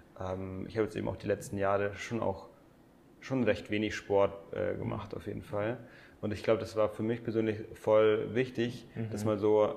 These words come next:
Speaker 1: komplett loslassen zu können,
Speaker 2: Mhm.
Speaker 1: um so
Speaker 2: Mhm.
Speaker 1: die Erfahrung zu machen, ich kann mich auch selbst lieben und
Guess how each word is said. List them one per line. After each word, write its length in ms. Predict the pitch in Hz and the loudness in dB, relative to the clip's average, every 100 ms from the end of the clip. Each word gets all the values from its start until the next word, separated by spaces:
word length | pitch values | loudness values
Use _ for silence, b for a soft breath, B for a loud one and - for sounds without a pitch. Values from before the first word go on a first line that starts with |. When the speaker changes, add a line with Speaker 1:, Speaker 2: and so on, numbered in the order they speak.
| - - | -6 -2
Speaker 1:
komplett 300 | 113 110 104 | 4 4 6
loslassen 500 | 120 123 107 110 101 | 2 2 0 0 -6
zu 120 | 110 | -8
können, 420 | - 120 127 120 123 120 | -4 -2 0 2 2 0
Speaker 2:
Mhm. 60 | 120 | 0
Speaker 1:
um 120 | 117 | 0
so 80 | 107 | 2
Speaker 2:
Mhm. 40 | 110 | 2
Speaker 1:
die 100 | 110 | 2
Erfahrung 540 | 104 - 113 117 117 | 0 0 2 2 0
zu 100 | 117 | -4
machen, 360 | 113 - 113 - B B B - - | -4 -4 -6 -8 B B B -20 -14
ich 100 | 101 | -14
kann 160 | - 113 | -2 0
mich 160 | 113 110 | 2 2
auch 160 | 104 | 0
selbst 420 | - 113 110 - | 6 6 6 -2
lieben 360 | 110 120 120 113 | -4 -2 0 -2
und 240 | 110 110 | -4 -6